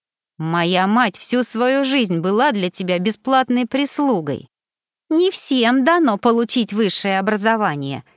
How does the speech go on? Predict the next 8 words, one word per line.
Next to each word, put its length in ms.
и 100
не 180
всем 440
дана 320
возможность 800
владеть 460
иностранными 680
языками. 720